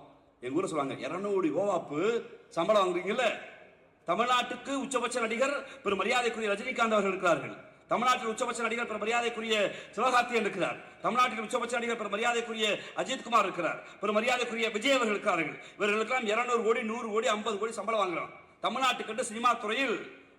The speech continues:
விண்ணை ஆளுகிற, விண்ணை ஆளுகிற இசையமைப்பாளர் பெரும் மரியாதைக்குரிய நமது ஐயா இளையராஜா இருக்கிறார்.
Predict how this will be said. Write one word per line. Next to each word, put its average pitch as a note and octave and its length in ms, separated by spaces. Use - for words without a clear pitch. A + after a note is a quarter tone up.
விண்ணை A#3+ 400
ஆளுகிற, G#3+ 680
விண்ணை A3+ 280
ஆளுகிற A#3 220
இசையமைப்பாளர் A3+ 580
பெரும் F3+ 140
மரியாதைக்குரிய G#3+ 480
நமது F#3 180
ஐயா G#3+ 400
இளையராஜா A3+ 400
இருக்கிறார். E3+ 440